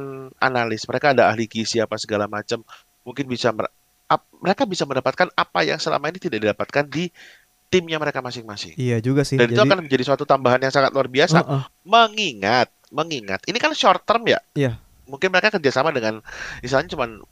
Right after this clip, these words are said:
Speaker 1: ya, let's say, tiga sampai enam bulan lah, mungkin seperti itulah, sampai event, eh, Pak, sampai event selesai. Dan gue yakin negara nggak mungkin main-main dengan jangka waktu yang sesingkat ini. Mereka
Speaker 2: Hmm.
Speaker 1: pasti akan all out kok.
Speaker 2: Hmm, hmm.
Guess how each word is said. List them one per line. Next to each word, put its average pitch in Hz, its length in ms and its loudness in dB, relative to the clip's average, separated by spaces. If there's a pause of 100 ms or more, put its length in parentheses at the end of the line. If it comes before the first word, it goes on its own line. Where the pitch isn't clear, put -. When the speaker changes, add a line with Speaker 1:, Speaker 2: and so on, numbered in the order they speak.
(120)
Speaker 1:
ya, 90 320 4
let's 101 220 2
say, 117 200 2
tiga 98 280 -2
sampai 98 240 -6
enam 90 160 -14
bulan 87 260 -6
lah, 120 140 -6
mungkin 110 240 -12
seperti 110 320 -12
itulah, 101 180 -8
sampai 90 300 -8
event, 90 160 -14 (220)
eh, - 100 -16
Pak, - 200 -8
sampai 92 280 -8
event 87 160 -14
selesai. 85 320 -8 (420)
Dan 107 180 0
gue 123 220 4
yakin 131 360 2
negara 101 400 2
nggak 113 180 -2
mungkin 127 320 -10
main-main 110 580 0
dengan 90 360 -4
jangka 98 320 -6
waktu 87 320 -8
yang 110 100 -6
sesingkat 101 500 -8
ini. 78 140 -20
Mereka - 240 -8
Speaker 2:
Hmm. 131 80 -4
Speaker 1:
pasti 247 140 -6
akan - 200 -2
all 208 160 2
out 214 160 0
kok. - 260 -12
Speaker 2:
Hmm, 131 180 -8
hmm. 123 200 -10